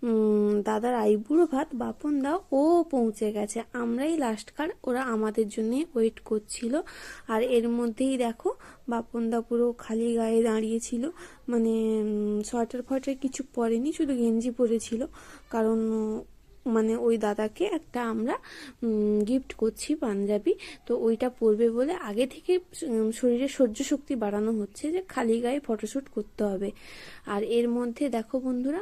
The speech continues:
আমি যে হোটেলে এসেছি, আমি হোটেলের ভিউটা একটু তোমাদের দেখিয়ে নিই। এটা ছিল মা সাবিত্রী হোটেল অ্যান্ড রেস্টুরেন্ট। তো দেখো এখানে কত সুন্দর, মানে খড়ের চালার মতো করে ক্যান্ডেল লাইট ডিনার যেরকম করা হয়,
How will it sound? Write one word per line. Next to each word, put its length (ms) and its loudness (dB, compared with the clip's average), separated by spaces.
আমি 200 -2
যে 120 0
হোটেলে 500 0
এসেছি, 380 -2
আমি 200 2
হোটেলের 420 -2
ভিউটা 360 0
একটু 200 -6
তোমাদের 420 0
দেখিয়ে 420 -2
নিই। 160 0
এটা 220 -2
ছিল 300 -2
মা 240 0
সাবিত্রী 640 -2
হোটেল 420 -4
অ্যান্ড 300 0
রেস্টুরেন্ট। 600 2
তো 100 -4
দেখো 420 -4
এখানে 380 -2
কত 260 -4
সুন্দর, 600 -2
মানে 240 0
খড়ের 440 0
চালার 360 -2
মতো 300 -2
করে 360 -2
ক্যান্ডেল 380 0
লাইট 240 0
ডিনার 420 2
যেরকম 400 -2
করা 280 -6
হয়, 220 -2